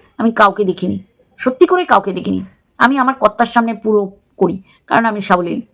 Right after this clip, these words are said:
তার সামনে। যাই হোক, তাহলে এই যে ফ্যামিলি, ফ্যামিলির সংজ্ঞা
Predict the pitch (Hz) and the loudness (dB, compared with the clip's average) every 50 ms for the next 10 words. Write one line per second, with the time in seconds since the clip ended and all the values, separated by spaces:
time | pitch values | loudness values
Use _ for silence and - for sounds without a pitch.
0 | _ - - 180 190 - - - 196 190 185 - - 254 277 262 226 233 - - | _ 0 0 0 0 -2 -6 -4 -4 -4 -6 -2 2 2 2 2 2 -4 -6 -18
1 | _ _ _ _ _ _ _ _ _ _ _ _ _ _ _ - _ _ _ _ | _ _ _ _ _ _ _ _ _ _ _ _ _ _ _ -20 _ _ _ _
2 | _ _ _ _ _ _ _ _ _ _ _ _ - 208 220 240 262 285 330 359 | _ _ _ _ _ _ _ _ _ _ _ _ 2 2 4 4 4 2 2 -2
3 | 339 - - - 233 277 277 277 349 - - 254 240 254 285 285 262 202 175 - | -6 -10 -6 2 2 2 4 4 0 0 2 2 2 2 2 0 0 -2 -2 -4
4 | - - - - 214 220 254 277 311 269 - - 269 262 254 233 165 | -6 -8 -2 0 0 2 2 0 -2 -2 2 2 2 2 2 0 -4